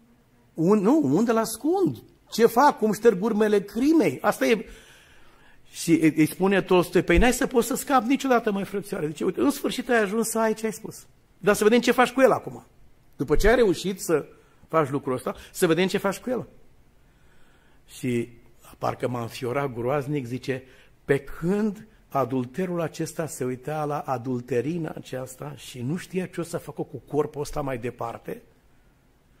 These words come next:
zice, "în depărtare se auzeau deja roțile trenului destinului care pornise." Știți că Ana Karenina în final s-a aruncat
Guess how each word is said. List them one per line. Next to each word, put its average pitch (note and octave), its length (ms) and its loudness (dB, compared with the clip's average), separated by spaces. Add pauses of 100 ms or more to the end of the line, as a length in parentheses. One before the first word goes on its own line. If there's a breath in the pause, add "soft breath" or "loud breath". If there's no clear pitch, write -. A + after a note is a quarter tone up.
(500 soft breath)
zice, C3 340 -4
"în C3+ 180 -4
depărtare B2+ 540 -4
se - 140 -8
auzeau B2+ 360 -6
deja C3+ 340 -6
roțile B2+ 440 -8
trenului C3 640 -6
destinului A#2+ 600 -8
care A2+ 220 -10
pornise." G#2+ 600 -12 (160 soft breath)
Știți - 280 -8
că C#3 80 0
Ana C3 180 0
Karenina C3 480 -6
în C3 60 -6
final B2+ 300 -8
s-a C3 140 -8
aruncat B2+ 460 -8